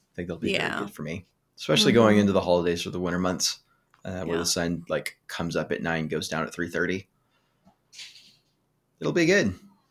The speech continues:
Speaker 2: Sure.
Speaker 1: So
Speaker 2: <laughs>
Speaker 1: that's what's, uh, that's what my what's new is.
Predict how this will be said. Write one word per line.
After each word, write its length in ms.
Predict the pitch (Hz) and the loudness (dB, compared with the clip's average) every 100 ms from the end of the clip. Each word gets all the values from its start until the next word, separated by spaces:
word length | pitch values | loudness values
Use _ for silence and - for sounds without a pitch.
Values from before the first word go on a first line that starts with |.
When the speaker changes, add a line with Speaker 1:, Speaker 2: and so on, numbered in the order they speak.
| _ - _ | _ -20 _
Speaker 2:
Sure. 540 | - - 240 480 214 190 _ _ _ _ _ _ _ _ _ _ _ _ _ _ _ _ - _ - | -12 -2 2 2 0 -4 _ _ _ _ _ _ _ _ _ _ _ _ _ _ _ _ -20 _ -14
Speaker 1:
So 180 | - - | -2 4
Speaker 2:
<laughs> 0 | |
Speaker 1:
that's 220 | 107 143 | 4 4
what's, 400 | 156 151 - - | 2 0 0 4
uh, 160 | 131 117 | 6 8
that's 200 | 117 - | 6 4
what 260 | 156 - - | 0 0 0
my 240 | 107 113 | 2 4
what's 280 | 135 92 - | 4 2 2
new 180 | 92 87 | 0 2
is. 240 | 82 113 | 2 -2